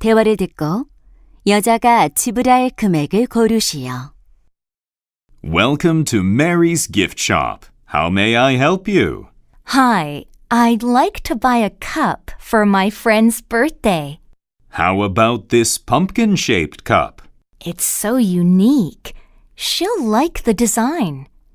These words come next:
Speaker 3: How much is it?
Speaker 2: It's twenty dollars.
Speaker 3: Okay, I'll take it. And I'd also like to buy these teaspoons.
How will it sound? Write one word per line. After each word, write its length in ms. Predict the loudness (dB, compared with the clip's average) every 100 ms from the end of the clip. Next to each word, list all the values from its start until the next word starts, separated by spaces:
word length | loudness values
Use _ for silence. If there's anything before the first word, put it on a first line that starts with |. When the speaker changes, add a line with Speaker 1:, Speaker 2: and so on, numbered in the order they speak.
| _ -6
Speaker 3:
How 180 | 2 4
much 300 | 4 0 -4
is 160 | -2
it? 420 | -4 -6 -14 -20 -20 _ _ _ _ _
Speaker 2:
It's 340 | -2 0 -2 -4
twenty 380 | 0 2 2 2
dollars. 680 | 2 2 -2 -10 -12 -14 -16 _ _ _
Speaker 3:
Okay, 640 | -2 -2 -2 -2 -2 -4 -6 _
I'll 180 | -2 -2
take 320 | -2 -4 -2
it. 320 | -4 -6 -12 -18 -20 _ _ _ _ -2
And 480 | 2 4 4 2 0 -4
I'd 200 | -6 -4
also 460 | -2 -2 -2 -4 -2
like 400 | 0 -2 -4 -6
to 120 | -6
buy 340 | -2 0 2 0
these 300 | -2 -4 -6
teaspoons. 1000 | -4 -2 -2 -4 -6 -6 -8 -8 -8